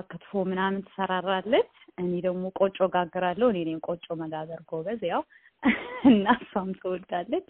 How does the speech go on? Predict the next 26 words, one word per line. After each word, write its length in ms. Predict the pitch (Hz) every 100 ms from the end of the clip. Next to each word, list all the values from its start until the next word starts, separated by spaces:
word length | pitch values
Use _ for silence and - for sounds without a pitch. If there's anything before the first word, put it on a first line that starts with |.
| 190
አብረን 380 | 175 175 208 247
ተሰብስበን 760 | 196 190 185 - 190 190 220 - _ _ _
እሳት 380 | 185 - 190 180 - 165 -
አለ 200 | - 160 180
አይደለ፣ 280 | 175 185 202
ባክያርድ 540 | 240 165 165 170 160 - 170
ላይ 160 | 165 160
ለማድረግ 540 | 170 160 160 160 165 160
ሞከርን። 540 | 165 - - 175 294 - _ _ _ _ _ _
እ፣ 80 | 202 196 202 196
ጋቢ 260 | 190 190 190
ምናምን 360 | 190 185 185 185
አምጥተን 500 | 180 185 190 190 185
ለማልበስ 540 | 185 185 180 180 180 -
ምናምን 380 | 190 170 170 175
እንደዚህ 360 | 170 175 175 180
ሽምግልና 540 | 180 175 175 165 170 170
ምናምን 320 | 175 175 175
ያለው 320 | 180 180 185 175
አይነት 280 | 180 190 185
ሽማግሌዎች 600 | - 202 196 202 220 214
እንደሚለብሱ 540 | - 226 226 233 233 -
የሚደረደሩት 840 | 240 233 247 240 226 262 254 240
የለም፣ 320 | 277 302 554 523
እሱን 320 | 240 - 254
ለማምጣት 640 | 196 190 180 180 - 285